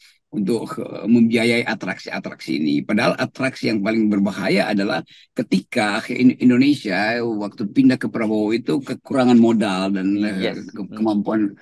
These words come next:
Speaker 1: Prabowo untuk juga bersikap sabar mungkin hilang karena A P B N kosong. Lalu Prabowo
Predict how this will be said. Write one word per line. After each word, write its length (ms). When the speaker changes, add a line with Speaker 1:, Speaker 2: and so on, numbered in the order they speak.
Speaker 1:
Prabowo 480
untuk 400
juga 400
bersikap 640
sabar 400
mungkin 240
hilang 400
karena 320
A 80
P 80
B 160
N 160
kosong. 320
Lalu 320
Prabowo 640